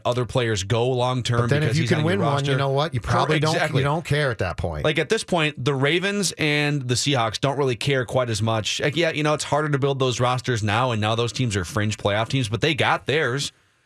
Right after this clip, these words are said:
Speaker 1: Yeah, Joe Flacco makes twenty-two million dollars now, but they got a Super Bowl out of it.
Speaker 2: Yeah.
Speaker 1: It's a bad contract, but they won a Super Bowl.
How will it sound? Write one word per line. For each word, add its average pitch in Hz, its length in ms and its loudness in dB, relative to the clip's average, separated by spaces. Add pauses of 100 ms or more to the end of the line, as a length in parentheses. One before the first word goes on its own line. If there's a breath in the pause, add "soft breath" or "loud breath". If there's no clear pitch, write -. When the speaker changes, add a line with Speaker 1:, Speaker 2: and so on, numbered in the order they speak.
(180 soft breath)
Speaker 1:
Yeah, 175 180 4
Joe 160 200 2
Flacco 156 440 0
makes 135 220 0
twenty-two 147 400 0
million 143 240 2
dollars 135 340 0
now, 127 140 2
but 127 160 -2
they 180 100 2
got 185 140 2
a 139 80 -2
Super 190 260 0
Bowl 131 220 2
out 104 160 0
of 104 80 -2
it. 127 220 -2
Speaker 2:
Yeah. 80 200 0
Speaker 1:
It's 73 80 -4
a 139 60 -6
bad 143 240 0
contract, 143 520 0
but 135 140 -2
they 131 80 2
won 131 160 0
a 120 60 -2
Super 151 240 -2
Bowl. 104 340 0